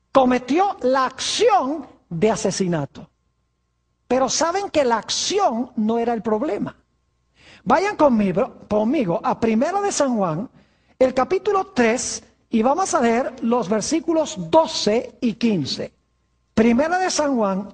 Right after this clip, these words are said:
el capítulo tres y los versículos doce y quince. Dice en el versículo doce, "No como Caín, que era del maligno y mató a su hermano".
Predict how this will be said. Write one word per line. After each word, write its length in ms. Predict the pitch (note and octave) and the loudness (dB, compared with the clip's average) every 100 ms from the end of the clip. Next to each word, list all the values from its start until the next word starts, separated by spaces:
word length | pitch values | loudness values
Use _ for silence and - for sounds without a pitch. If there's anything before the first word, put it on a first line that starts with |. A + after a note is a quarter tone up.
| - | -8
el 140 | A3 | -2
capítulo 520 | A#3 B3 E4 F4+ D#4+ | -2 -2 -2 0 0
tres 520 | - A#3+ A3 - - - _ _ _ | 2 0 2 -2 -10 -14 _ _ _
y 100 | B3 | 2
los 180 | A#3+ A#3 | 2 2
versículos 720 | G#3+ G#3 C4+ C4 D#4 C#4+ - F3 | 0 0 -2 0 0 0 -2 2
doce 600 | F3 C#4+ C#4+ F#3+ F3 F#3 _ _ _ | 4 4 2 0 0 -2 _ _ _
y 140 | - | -4
quince. 600 | - G3+ D3 A2 - - _ _ _ _ _ _ - _ _ _ | 0 0 0 -4 -8 -12 _ _ _ _ _ _ -20 _ _ _
Dice 680 | F3 G#4 - A#3 A#3 - - | 0 0 2 0 0 -2 -2
en 140 | C4 | 0
el 100 | B3 | 0
versículo 540 | A3+ A3 F4+ F4+ F#4+ C4+ | 0 -2 -4 0 0 2
doce, 500 | G3 D#3+ F3 G3+ - _ _ _ | 0 0 -2 -2 -6 _ _ _
"No 500 | F3 G3 B3 F4+ G#4+ | 0 2 2 2 -2
como 340 | - D4 B3 A#3+ | -2 0 0 0
Caín, 580 | G#3+ A3+ A#3+ C#3 F3 - _ _ _ _ _ _ _ | -2 0 -2 -4 -8 -20 _ _ _ _ _ _ _
que 200 | - A#3+ | 2 4
era 240 | D#4+ F#4+ F#4+ | 4 2 4
del 220 | D#4 C4+ | 4 4
maligno 960 | A#3 G#3+ G#3+ E4 F#3+ F3 G3+ B3+ - - | 2 2 2 0 0 0 2 0 -6 -2
y 140 | A#3+ | 0
mató 320 | G#3 F#3+ A3+ | 0 -2 -2
a 60 | G#3+ | -2
su 100 | G3+ | -2
hermano". 440 | F3+ F3 B2+ - | 0 0 -2 -8